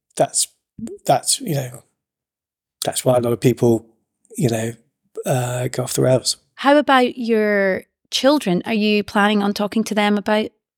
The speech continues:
Speaker 2: your mother? Have you spoken to them?
Speaker 1: I have. I, I, I have spoken to them about it. Um, and I would say that they're,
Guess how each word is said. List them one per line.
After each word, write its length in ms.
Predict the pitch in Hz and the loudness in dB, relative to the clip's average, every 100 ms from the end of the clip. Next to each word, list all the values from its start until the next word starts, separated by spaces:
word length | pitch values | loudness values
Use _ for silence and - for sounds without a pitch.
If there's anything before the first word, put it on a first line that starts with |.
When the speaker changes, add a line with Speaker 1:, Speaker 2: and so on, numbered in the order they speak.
| _ | _
Speaker 2:
your 160 | - 220 | 0 4
mother? 280 | 214 208 226 | 4 4 4
Have 160 | 190 196 | 2 0
you 60 | |
spoken 380 | 208 - - 233 | -4 -6 -6 -6
to 120 | - | -6
them? 260 | 226 233 233 - _ _ _ _ | -4 -2 -2 -8 _ _ _ _
Speaker 1:
I 140 | 196 | -2
have. 480 | 226 - 311 277 175 - | -2 -2 0 2 2 0
I, 140 | 202 - | 0 2
I, 160 | 208 240 | 0 2
I 140 | 240 | 2
have 260 | 208 262 - | 2 -2 0
spoken 420 | - 185 - 139 | 2 2 2 -4
to 80 | - | -2
them 160 | 123 | -4
about 380 | 113 120 117 - | -2 -2 -4 -4
it. 240 | 131 - - _ _ _ _ _ _ | -6 -6 -12 _ _ _ _ _ _
Um, 400 | - 170 170 175 - _ _ | 2 4 4 2 -4 _ _
and 200 | - 196 | -2 2
I 80 | 196 | 2
would 160 | 190 202 | 0 -2
say 240 | - 220 | 0 2
that 160 | 202 - | 2 0
they're, 240 | 208 202 | 2 2